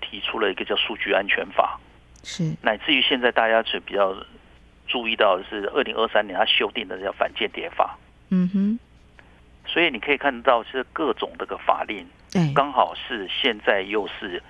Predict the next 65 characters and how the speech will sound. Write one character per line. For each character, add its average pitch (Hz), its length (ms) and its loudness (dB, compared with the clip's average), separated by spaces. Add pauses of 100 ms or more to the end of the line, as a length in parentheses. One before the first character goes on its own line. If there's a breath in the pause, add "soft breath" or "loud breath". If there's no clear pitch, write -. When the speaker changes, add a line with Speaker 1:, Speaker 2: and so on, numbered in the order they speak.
Speaker 1:
民 104 160 -8
营 110 160 -8
经 117 220 -8
济 107 180 -6
又 101 140 -2
是 - 220 -10
跟 98 220 0
数 - 260 -2
位 104 140 2
科 - 220 -2
技 90 320 -6
又 101 120 -2
息 - 340 -4
息 - 240 -4
相 - 180 0
关 - 200 0
嘛。 - 140 -10 (200)
Speaker 2:
嗯 170 160 4
哼 165 240 0
哼。 170 260 -2 (540 loud breath)
Speaker 1:
它 139 140 0
的 135 140 -6
产 - 240 -4
业 110 100 -2
政 113 180 0
策 107 200 -2
推 113 180 -4
动 107 240 -2
是 101 160 -14
企 123 300 -6
业 107 100 -2
的 90 80 -6
数 - 220 -4
位 95 160 0
化 - 240 2
转 - 180 -4 (180)
型， - 80 -8 (600 loud breath)
可 - 140 0
是 135 360 4 (760)
法 - 180 4
令 156 200 -4
上 123 180 4
面 117 480 -2
或 - 160 -6
者 117 100 -8 (120)
监 131 160 -2
管 101 180 2
里 92 60 -14
面 104 220 -12
又 127 120 -6
大 123 160 2
部 123 140 -8
分 113 140 -6
是 101 60 -14 (180)
跟 110 160 -2 (120)
数 - 260 -2
据 104 180 -2
安 107 240 0
全 87 260 -2
这 - 80 -10
边 104 160 -4
也 101 80 -8
有 101 220 -2
层 - 240 -10
层 196 100 -10